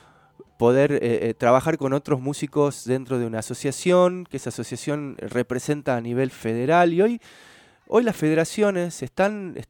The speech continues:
estamos hablando de política, estamos hablando si un, ¿por qué,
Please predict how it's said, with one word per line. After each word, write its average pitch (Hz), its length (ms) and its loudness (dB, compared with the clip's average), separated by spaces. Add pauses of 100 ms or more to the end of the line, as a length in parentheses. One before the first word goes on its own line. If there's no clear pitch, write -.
(120)
estamos 202 440 0
hablando 113 360 -2
de 104 80 -8
política, 107 540 -6
estamos 165 340 -2
hablando 139 340 -2
si - 180 -10
un, 110 140 -8 (100)
¿por - 180 2
qué, 226 260 0